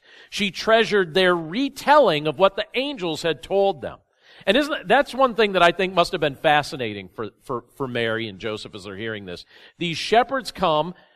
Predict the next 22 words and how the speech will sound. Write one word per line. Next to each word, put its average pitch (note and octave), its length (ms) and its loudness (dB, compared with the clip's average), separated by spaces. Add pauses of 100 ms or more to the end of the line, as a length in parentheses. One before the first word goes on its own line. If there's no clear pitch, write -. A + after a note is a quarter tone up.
(160)
find G#3+ 340 2
exactly F#3+ 560 0
where A#3+ 260 2
they G3+ 260 0
are, A#2 600 -4 (880)
and E3 160 -2
begin F#3 400 -2
retelling F3+ 920 -4
to - 120 -8
them F2 400 -12 (340)
what A3 440 2
angels F#3 760 -4 (160)
had D#3+ 240 2
revealed. G#2+ 680 -6 (840)
And D3 100 -8
they're D#3 100 -4
just D#3 220 -6
sitting C4 320 0
there, C4+ 500 -4 (1000)
and C#3 160 -8
they're C3 140 -2
listening, A3 640 -4